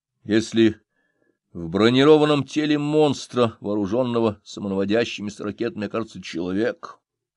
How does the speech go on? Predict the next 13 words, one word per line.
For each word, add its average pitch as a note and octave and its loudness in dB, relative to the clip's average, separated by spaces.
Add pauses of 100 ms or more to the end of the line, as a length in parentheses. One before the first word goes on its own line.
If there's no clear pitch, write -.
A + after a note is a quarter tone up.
(420)
способный A#2+ -2
затаиться, B2+ 0
выждать C#3 0
удобный C#3+ 0
момент, C#3 2
поступить - -6
нестандартно, B2+ 2 (240)
а A2 2
не G#2 0
тупо E3 -2
бросаться E3 -4
в C#3 -8
бой... A#2 0